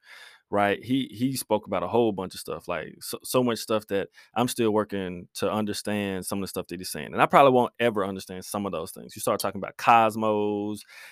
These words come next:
and we start talking about, uh, the different, um, not just the different levels of consciousness or growth.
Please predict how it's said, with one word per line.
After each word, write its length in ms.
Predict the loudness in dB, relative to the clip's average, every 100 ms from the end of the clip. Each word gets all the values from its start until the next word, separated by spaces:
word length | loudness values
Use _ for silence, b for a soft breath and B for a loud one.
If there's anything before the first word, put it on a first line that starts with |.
| _
and 100 | -6
we 60 | -4
start 260 | -2 -4
talking 280 | -4 -6 -8
about, 340 | -10 -8 -8 -10
uh, 280 | -16 -16 -16 -18 _ _ b b b b -8
the 60 |
different, 680 | -2 -2 -2 -6 -6 -8 -14 -14
um, 420 | -12 -12 -16 -20 _ _ _ _ _ _ _ _ _ _ _ _ -2
not 140 | -2
just 160 | -4 -4
the 80 |
different 320 | -6 -4 -4 -4
levels 240 | -4 -6
of 80 | -10
consciousness 580 | -8 -8 -8 -12 -10 -12
or 60 |
growth. 400 | -6 -2 0 -2